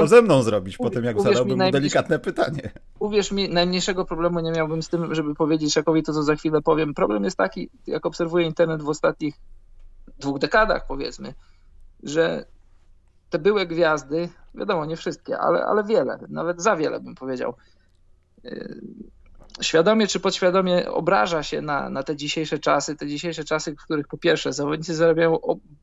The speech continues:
Speaker 1: po-, potężne pieniądze. Niektórzy zawodnicy zarobią w ciągu trzech lat, na przestrzeni trzech lat, obojętnie kiedy, nie mówię w jakichś tam latach, tylko powiedzmy trzech lat, wyrywek swojego, swojego wielkiego kontraktu więcej niż, niż ci wielcy koszykarze w latach dziewięćdziesiątych czy osiemdziesiątych przez całe swoje kariery.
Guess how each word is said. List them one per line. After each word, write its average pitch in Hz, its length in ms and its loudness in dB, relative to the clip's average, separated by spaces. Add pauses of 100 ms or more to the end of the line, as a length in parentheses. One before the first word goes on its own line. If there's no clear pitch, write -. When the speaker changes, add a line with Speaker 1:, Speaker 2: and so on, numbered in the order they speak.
(320)
Speaker 1:
po-, 196 120 0
potężne 202 640 0
pieniądze. 113 560 -12 (380)
Niektórzy 226 360 2
zawodnicy 208 460 0
zarobią 185 340 2
w - 20 -16
ciągu 180 260 -2
trzech 180 280 0
lat, 175 380 2 (480)
na 147 80 -8
przestrzeni 190 460 -6
trzech - 260 -2
lat, 160 220 0
obojętnie 160 400 -6
kiedy, 131 400 -6 (120)
nie 151 140 -10
mówię 147 200 -2
w 147 40 -4
jakichś 160 320 2
tam 139 120 -6
latach, 135 320 -2
tylko 143 180 -16
powiedzmy 143 220 -12
trzech - 280 -6
lat, 139 240 0 (420)
wyrywek 170 460 0
swojego, 151 560 -2
swojego 156 340 -4
wielkiego 156 380 -2
kontraktu 160 480 0
więcej 170 340 0
niż, 160 240 -6
niż 151 200 -4
ci 147 280 0
wielcy 160 340 2
koszykarze 151 480 -2
w 139 40 -4
latach 147 240 -2
dziewięćdziesiątych 151 520 -4
czy 151 100 -4
osiemdziesiątych 156 480 -4
przez - 160 -8
całe 160 160 6
swoje 170 200 2
kariery. 190 360 4